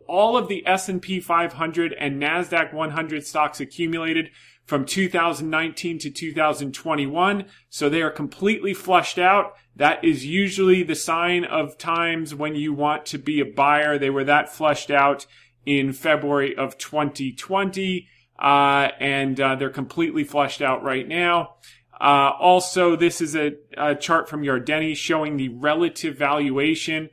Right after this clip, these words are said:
with, uh, S and P six hundred, which is small cap stocks,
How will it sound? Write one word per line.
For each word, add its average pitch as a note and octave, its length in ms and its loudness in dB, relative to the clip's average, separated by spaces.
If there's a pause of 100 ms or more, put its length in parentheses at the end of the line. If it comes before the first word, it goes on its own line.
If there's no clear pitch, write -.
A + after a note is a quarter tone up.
(280)
with, C3 360 0
uh, B2+ 300 2
S - 180 0
and D3 120 -8
P D3+ 120 -6
six - 260 -8
hundred, D3 280 -4
which C3+ 180 -6
is A#2+ 100 -10
small D#3 300 -2
cap D#3 300 -2
stocks, C#3+ 520 -2